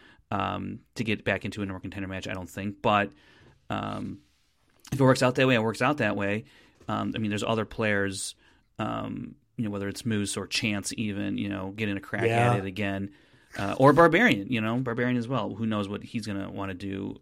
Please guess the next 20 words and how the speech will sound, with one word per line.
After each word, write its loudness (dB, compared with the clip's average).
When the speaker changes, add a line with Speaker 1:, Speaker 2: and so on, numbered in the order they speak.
Speaker 1:
Um, -6
also, 6
Alex 2
Damon, 6
right? -2
You -4
know, -4
so -4
he -2
has 2
a -6
pretty 0
good 0
record -4
in -6
I -6
G, -8
um, -4
although -2
he, 6